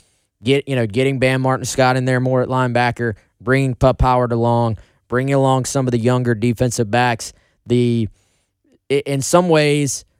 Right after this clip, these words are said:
you made a move to get your best eleven on the field by moving D Q back to nickel. At the same time, that eats away at your depth because instead of having these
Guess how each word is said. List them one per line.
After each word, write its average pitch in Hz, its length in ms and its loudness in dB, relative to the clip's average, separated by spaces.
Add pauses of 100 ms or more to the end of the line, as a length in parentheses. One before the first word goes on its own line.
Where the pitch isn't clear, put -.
(400)
you 131 120 -2
made 143 200 4
a 143 40 0
move 139 280 0
to 127 80 -6
get 135 200 -2
your 127 80 0
best 131 640 0
eleven 131 380 0
on 123 120 -4
the 113 80 -6
field 135 340 0
by 113 160 -2
moving 120 340 -2
D 117 220 -2
Q 123 240 -2
back 110 260 -2
to 113 80 -10
nickel. 127 460 0 (460)
At - 120 -4
the 113 60 -8
same 120 280 0
time, 139 380 2 (520)
that 143 260 0
eats 151 260 -4
away 151 200 2
at 147 60 -2
your 160 120 -4
depth 175 420 0
because 123 300 -2
instead 151 320 2
of 131 80 -2
having 139 380 0
these 127 280 -2